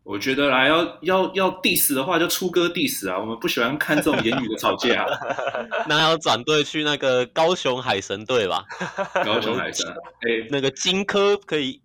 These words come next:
Speaker 2: 出一首歌 diss 他。
Speaker 1: 还有那个台劳全明星啊。<laughs> 好啦，那我们就来看一下本周的主题吧，就是我们心中幻想的霹雳的，的明星赛。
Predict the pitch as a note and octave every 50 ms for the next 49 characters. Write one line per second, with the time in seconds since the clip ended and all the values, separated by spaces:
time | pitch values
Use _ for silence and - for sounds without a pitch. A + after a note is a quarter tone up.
0 | _ - - - G3 G3 G3 - - B2 G#2+ G#2 - D3 D#3 D3+ - - G3 D3
1 | - - - D3+ D3+ C#3+ D#3 D#3+ - _ _ _ _ - D#4 - - _ - F4
2 | F#4+ - - - - - - C3+ C#3+ C#3+ C#3 D3+ D#3 D3 C#3+ C#3+ - C#3+ C3 C#3+
3 | C#3 C3+ C#3+ D#3 - E3+ C#3+ D3 C#3+ C#3+ C#3 - - D#3 C#3+ C#3+ C#3 A#2 - -
4 | - - - - - - - - - - - - - - - - - - - G#3+
5 | F#3 - F3 C#3+ C#3+ E3 F#3 C#3+ - E3 D3+ D3 C#3+ C#3 - - - - - -
6 | - - - C#5 - - - - C4+ C#4 - - - B3 C#4 C#4+ - - - A3
7 | A#3 - - _ _ _ _ _ - - A2+ B2 B2 A2 G#2+ A2+ B2+ D3+ E3 C#3+
8 | C#3 C3+ - - - - A#2 G#2+ A2 A2 A2+ D3 C#3+ C3+ B2+ B2+ A#2+ - - D3
9 | C#3+ D3 C#3+ C#3+ - A2 G#2+ G#2 - C#3+ C#3+ C#3 C3+ - G2+ F#2+ - - F#2+ F2+
10 | F2 F2 F#2+ - - - _ _ _ _ _ _ - A2+ A2 A2 G#2+ G#2+ G#2+ G#2+
11 | G#2+ - - - G3+ F#3+ F#3+ - - G2+ F#2+ G2+ - - G#3+ G3 D#3 D3 - C#3
12 | A2 G#2 G#2+ A2 G#2 G#2 G#2 G2 G2 G#2 G2+ - - - G3+ G3+ G#3 A3 F#3+ D3
13 | C3+ B2 A#2 A2+ A#2 A2 G2+ G2+ G2 F#2+ G2 A2 A#2 C3+ C#3 - F3+ F#3 F#3+ A3
14 | F3 - - - -